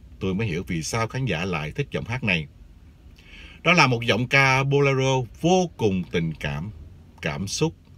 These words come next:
ăn vào máu từ bao lâu rồi mới thoát ra bên ngoài, nên nghe rất là thấm, rất là đời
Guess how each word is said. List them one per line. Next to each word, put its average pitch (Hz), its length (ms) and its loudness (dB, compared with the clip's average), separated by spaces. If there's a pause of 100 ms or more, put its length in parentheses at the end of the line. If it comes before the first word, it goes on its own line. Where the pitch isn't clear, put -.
(720)
ăn 147 220 2
vào 110 180 0
máu 92 340 -2
từ 87 140 -4
bao 104 200 -4
lâu 107 280 0 (300)
rồi 82 100 -6
mới 90 220 -4
thoát 151 240 -2
ra 104 200 2
bên 110 240 -2
ngoài, 78 220 -4 (580)
nên 101 300 -2
nghe 107 320 0 (260)
rất 143 200 -4
là 71 260 -8
thấm, 131 260 -6 (420)
rất 123 220 -8
là 76 380 -6
đời 80 300 -6